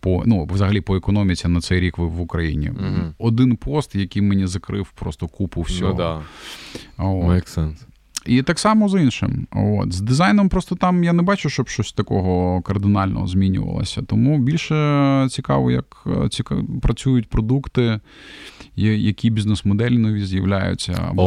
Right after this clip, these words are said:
Speaker 2: О,
Speaker 1: або
Speaker 2: да,
Speaker 1: те-,
Speaker 2: да, да.
Speaker 1: технології. Типу, от мені цікаво веб три, і я от
Speaker 2: Да,
Speaker 1: знову
Speaker 2: цікаво, знаєш, е, дивитися, ресерчити, куди зараз взагалі інвестують інвестори,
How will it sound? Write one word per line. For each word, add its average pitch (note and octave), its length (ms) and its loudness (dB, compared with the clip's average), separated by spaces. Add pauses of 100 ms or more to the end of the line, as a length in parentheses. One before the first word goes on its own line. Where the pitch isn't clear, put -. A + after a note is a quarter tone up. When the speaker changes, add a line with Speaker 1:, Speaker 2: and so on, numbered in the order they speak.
(280)
Speaker 2:
О, F2 80 2
Speaker 1:
або F2 40 0
Speaker 2:
да, F2 300 4
Speaker 1:
те-, G2 60 0
Speaker 2:
да, E2+ 140 -2
да. D#2+ 140 2
Speaker 1:
технології. A2 680 0
Типу, F#2+ 280 -2
от F#2 100 0
мені B2 180 2
цікаво A#2 380 0
веб G#2 220 -2
три, C3+ 400 0
і E2+ 280 -2
я F#2+ 140 -2
от G#2 80 0
Speaker 2:
Да, F#2+ 60 -2
Speaker 1:
знову G2 320 4
Speaker 2:
цікаво, A#2+ 560 2
знаєш, B2+ 600 -2
е, F#2+ 640 2
дивитися, G2 720 0
ресерчити, G2+ 580 -2
куди F#2+ 320 -2
зараз F2+ 320 -2
взагалі F2+ 260 -4
інвестують E2+ 520 -4
інвестори, F#2 640 -4